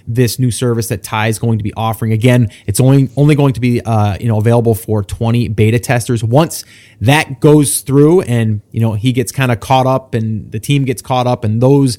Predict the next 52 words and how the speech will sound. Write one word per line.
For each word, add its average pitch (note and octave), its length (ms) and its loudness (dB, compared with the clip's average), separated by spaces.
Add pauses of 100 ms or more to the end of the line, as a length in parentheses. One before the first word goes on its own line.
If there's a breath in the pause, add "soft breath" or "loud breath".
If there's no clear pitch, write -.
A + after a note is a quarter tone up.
(140)
accounts B2 360 -6
are A#2+ 40 -4
being G#2+ 200 0
managed, A#2+ 400 -2 (280 loud breath)
then C3 340 4
from A#2 240 2
there, A#2 400 2 (160 loud breath)
he'll C3 100 4
go A2+ 200 4
ahead G#2+ 320 2
and B2 180 -2
open A#2+ 240 2
it A2 80 6
up, G#2+ 220 2 (260 loud breath)
uh, G2 300 4
you B2+ 80 4
know, G2+ 240 4
on G#2 160 0
a F#2+ 40 2
smaller G#2+ 360 4
basis G#2 380 2
as G2+ 140 2
well, A2 200 4
because G2+ 200 4
there's G2+ 140 2
only A#2+ 220 2
so A2+ 200 2
many G#2 200 4
that G2+ 160 0
you A2 100 2
can G2 160 2
do G#2+ 140 6
this G2 160 4
for. B2 400 4 (180 loud breath)
But A2+ 120 2
if - 40 -2
you're C3+ 140 0
interested, C#3+ 440 2
definitely D#3+ 340 2
head D3+ 140 4
over C#3 240 2
and B2 160 -2
check - 260 -4
that A#2+ 120 0
out, A#2 160 -2
the A#2+ 60 0
amazing B2 340 2
seller A#2 320 2
dot G#2 180 -2
com A2+ 280 -2
forward D3+ 260 2
slash A2 260 0